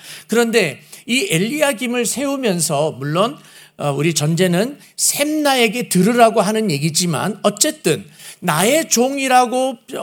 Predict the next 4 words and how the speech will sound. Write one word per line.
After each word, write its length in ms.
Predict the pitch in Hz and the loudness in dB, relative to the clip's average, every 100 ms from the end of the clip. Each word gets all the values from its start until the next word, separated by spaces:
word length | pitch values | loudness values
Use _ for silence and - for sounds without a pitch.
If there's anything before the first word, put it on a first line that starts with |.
| - | -4
호칭을 500 | 311 302 - 277 269 | -4 -2 -2 -2 0
하는 400 | 226 233 269 269 - - - | 0 0 -2 -6 -14 -18 -2
엘리야김에게 1040 | 165 202 233 240 247 247 208 214 202 220 | 0 2 4 4 4 2 0 2 2 2
주는 500 | 214 - 180 277 190 | 0 -2 0 0 -2